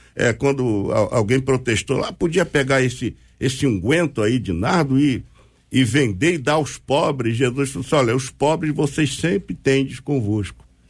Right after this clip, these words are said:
A grande diferença é que o pobre que recebe o evangelho, ele tem uma luz.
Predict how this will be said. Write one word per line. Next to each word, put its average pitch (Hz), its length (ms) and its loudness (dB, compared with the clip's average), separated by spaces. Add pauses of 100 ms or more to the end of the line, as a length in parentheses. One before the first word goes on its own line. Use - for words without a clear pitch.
(360)
A 139 80 4
grande 202 340 2
diferença 143 880 0
é 113 140 -4
que 143 280 -2
o 139 140 0
pobre 135 960 0
que 117 140 -4
recebe 107 480 -2
o 95 80 2
evangelho, 82 840 0 (480)
ele 156 220 2
tem 156 240 0
uma 175 180 0
luz. 139 640 -2